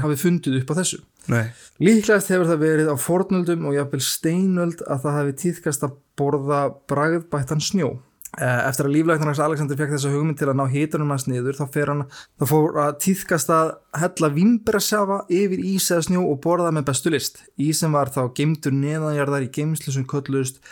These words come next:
Speaker 1: Yaktjal.
Speaker 2: Yaktjal.
Speaker 1: Yaktjal, já.
Speaker 2: Já.
Speaker 1: Eða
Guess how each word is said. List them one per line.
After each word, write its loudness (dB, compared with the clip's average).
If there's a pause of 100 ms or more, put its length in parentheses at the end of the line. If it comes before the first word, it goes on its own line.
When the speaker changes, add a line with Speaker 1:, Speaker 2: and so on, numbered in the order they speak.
(340)
Speaker 1:
Yaktjal. -2 (760)
Speaker 2:
Yaktjal. -2
Speaker 1:
Yaktjal, -4
já. -6
Speaker 2:
Já. 0 (500)
Speaker 1:
Eða 2